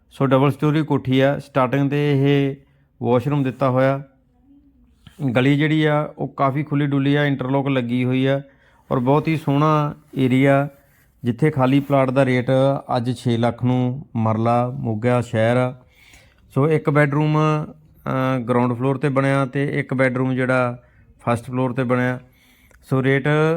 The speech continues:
ਦੀ ਗੱਲ ਕਰੀਏ ਤਾਂ ਤੇਰਾਂ ਲੱਖ ਰੁਪਈਆ ਡਿਮਾਂਡ ਕੀਤੀ ਆ ਮਾਲਕ ਨੇ, ਬਾਕੀ ਮੌਕੇ 'ਤੇ ਛੂਟ ਹੋ ਜੂਗੀ।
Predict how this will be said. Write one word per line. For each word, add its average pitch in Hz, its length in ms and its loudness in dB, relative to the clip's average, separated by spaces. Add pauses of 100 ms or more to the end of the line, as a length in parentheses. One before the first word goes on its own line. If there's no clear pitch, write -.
(260)
ਦੀ 131 240 -2
ਗੱਲ 143 180 2
ਕਰੀਏ 143 360 -2
ਤਾਂ 147 240 -2
ਤੇਰਾਂ 143 360 0
ਲੱਖ 147 240 -2
ਰੁਪਈਆ 139 300 0
ਡਿਮਾਂਡ 127 340 0
ਕੀਤੀ 123 360 -4
ਆ 131 60 2
ਮਾਲਕ 127 300 -2
ਨੇ, 131 140 -2
ਬਾਕੀ 123 280 -4
ਮੌਕੇ 120 300 -2
'ਤੇ 113 120 -4
ਛੂਟ 113 240 -4
ਹੋ 104 140 -2
ਜੂਗੀ। 90 360 -6